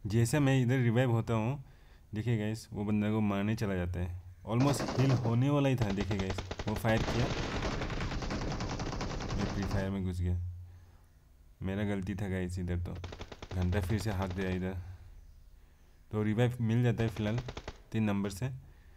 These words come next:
तो वो बंदा ही था, मैं अभी उनको finish करूँगा guys। क्या लगता है finish कर पाऊँगा? तो ये बंदा था guys,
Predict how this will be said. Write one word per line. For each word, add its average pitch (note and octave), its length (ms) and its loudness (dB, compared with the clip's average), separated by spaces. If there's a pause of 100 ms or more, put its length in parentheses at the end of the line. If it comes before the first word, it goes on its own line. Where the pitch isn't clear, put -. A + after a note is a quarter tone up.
(200)
तो G#2 120 -2
वो G#2 160 0
बंदा A2+ 280 4
ही A#2+ 100 4
था, A#2+ 220 2
मैं A2+ 180 0
अभी G#2 260 2
उनको G#2 340 -4
finish G#2 280 -2
करूँगा G2 340 -4
guys। G2 260 -4
क्या A2 160 -4
लगता G2+ 260 -4
है F#2+ 80 -4
finish A2 200 -2
कर G#2+ 160 -4
पाऊँगा? G#2 340 0 (320)
तो - 1400 10 (460)
ये G2+ 120 -2
बंदा G2 480 6
था G2 160 -4
guys, F#2 280 -2